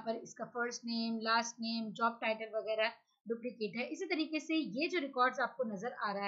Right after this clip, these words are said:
है, fourth one and eighth one, ये भी duplicate है। तो दोस्तों, अब अगर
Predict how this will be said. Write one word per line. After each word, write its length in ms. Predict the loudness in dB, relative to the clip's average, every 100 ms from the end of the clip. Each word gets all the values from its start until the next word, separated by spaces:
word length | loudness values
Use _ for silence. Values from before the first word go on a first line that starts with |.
| 2
है, 180 | 2 0 -4 -20 _ 6
fourth 260 | 8 8 4
one 160 | 0 2 -2
and 200 | 0 2
eighth 220 | 0 2
one, 140 | 2 2 -4 _ _
ये 140 | 4 6
भी 200 | 6 4 2 -8 0
duplicate 500 | 0 2 0 0 0
है। 80 | -2 -10 _ -6
तो 60 |
दोस्तों, 300 | -2 0 0 6
अब 160 | 8 8 4
अगर 180 | 2